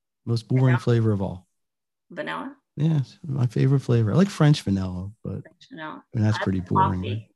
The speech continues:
Speaker 2: coffee ice cream. I don't drink coffee, but I love
Speaker 1: Coffee or toffee?
Speaker 2: Coffee.
Speaker 1: With a
Speaker 2: Coffee.
Speaker 1: C.
Speaker 2: Coffee with a C.
Speaker 1: Hmm. Interesting.
Speaker 2: Yeah.
Speaker 1: Yeah. Yeah. I'm, I live in a house where everybody else eats chocolate,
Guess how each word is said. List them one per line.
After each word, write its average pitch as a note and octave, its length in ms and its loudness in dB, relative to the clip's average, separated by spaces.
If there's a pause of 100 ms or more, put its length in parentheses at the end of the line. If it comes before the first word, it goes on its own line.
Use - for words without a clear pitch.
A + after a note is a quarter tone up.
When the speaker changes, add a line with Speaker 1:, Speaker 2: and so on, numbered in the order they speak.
Speaker 2:
coffee - 240 -10
ice D#3 180 -8
cream. D#3 160 -8
I E3+ 60 0
don't G#3+ 180 -2
drink A3 220 -8
coffee, G#3+ 400 0
but F3 100 -4
I C#3 40 6
love D3+ 100 6
Speaker 1:
Coffee F#3+ 180 4
or C#3+ 100 6
toffee? A2+ 540 -2 (340)
Speaker 2:
Coffee. - 380 2 (240)
Speaker 1:
With A2+ 120 0
a - 20 4
Speaker 2:
Coffee. G#2+ 320 0
Speaker 1:
C. G2 80 -10 (1000)
Speaker 2:
Coffee D#3+ 280 -8
with D#3 160 -12
a D3 60 -18
C. D#3 180 -8
Speaker 1:
Hmm. A#2 100 -2 (1040)
Interesting. G#2+ 540 -6 (460)
Speaker 2:
Yeah. - 60 -20 (760)
Speaker 1:
Yeah. G2+ 240 -4 (1160)
Yeah. A#2 160 2
I'm, C3+ 80 6
I C3+ 180 4
live C3+ 240 8
in B2 80 6
a A#2 40 6
house A#2 220 2
where C3 80 -6
everybody A2 280 0
else G#2 180 -6
eats G#2+ 140 -6
chocolate, - 540 -6